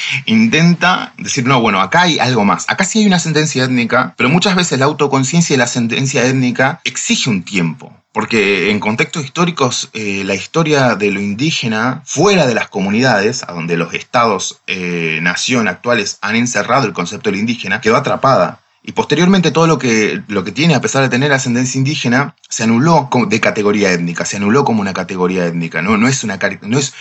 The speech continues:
no es como lo afro, un concepto expansivo, sino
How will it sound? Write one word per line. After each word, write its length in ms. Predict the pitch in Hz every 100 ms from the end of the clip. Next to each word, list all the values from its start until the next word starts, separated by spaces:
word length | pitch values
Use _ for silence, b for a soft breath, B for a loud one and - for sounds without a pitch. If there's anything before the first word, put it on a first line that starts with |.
| B
no 60 | 127
es 60 | 135
como 200 | 151 110
lo 120 | 110
afro, 220 | 107 107
un 60 | 95
concepto 360 | 95 - -
expansivo, 540 | 107 - 104 - 165 165
sino 360 | - 110 -